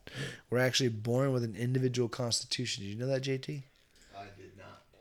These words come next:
Speaker 1: Yeah. And there's a lot of different variables and all that stuff. And, but yeah, whether we are naturally hot or naturally cool is part of our individual constitution. And there is a,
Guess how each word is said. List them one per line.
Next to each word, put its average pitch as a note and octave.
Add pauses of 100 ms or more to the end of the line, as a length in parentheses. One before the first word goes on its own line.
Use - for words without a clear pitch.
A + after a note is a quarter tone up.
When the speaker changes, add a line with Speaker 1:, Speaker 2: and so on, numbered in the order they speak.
(100)
Speaker 1:
Yeah. B2 (180)
And B2
there's D3
a D#3
lot D#3
of E3
different E3
variables C3+
and A#2+
all A#2+
that A#2
stuff. A#2+
And, G2 (800)
but A2
yeah, A2 (500)
whether B2+
we B2
are A2 (120)
naturally B2
hot B2 (120)
or A#2
naturally B2
cool B2 (840)
is G#2+
part C3+
of C3
our B2
individual A#2+
constitution. A#2
And A2+
there A#2+
is A#2
a, G#2